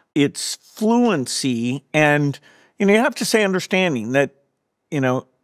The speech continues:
computers could not read in the sense humans do, and it couldn't write in the sense humans do. And now, you know, with lots of footnotes <laughs> about hallucination and things like that. But I'm still personally in a state of shock at,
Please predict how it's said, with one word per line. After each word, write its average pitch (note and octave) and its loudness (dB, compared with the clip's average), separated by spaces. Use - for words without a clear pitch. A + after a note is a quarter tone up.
computers G#3+ 0
could F#3 0
not D#3+ 0
read D3 -2
in C3 0
the C3 0
sense C3 -2
humans C3+ -4
do, A2 -6
and C3+ 2
it C3+ -6
couldn't D3+ -2
write C3+ -2
in C#3+ 2
the C3 0
sense C3+ 0
humans D3+ 0
do. C3 2
And D3 2
now, D3+ 0
you C#3+ -4
know, C3 0
with B2 -4
lots C#3+ 2
of D#3+ -6
footnotes D#3 -2
<laughs> F#3+ -2
about D3+ 0
hallucination D#3 0
and C3 -2
things C#3 0
like B2+ 0
that. D#3+ 0
But B2+ -2
I'm A3 2
still D#3 -2
personally F3+ 0
in C#3 0
a - -4
state C#3+ 0
of A#2 -10
shock D3 0
at, C3+ -2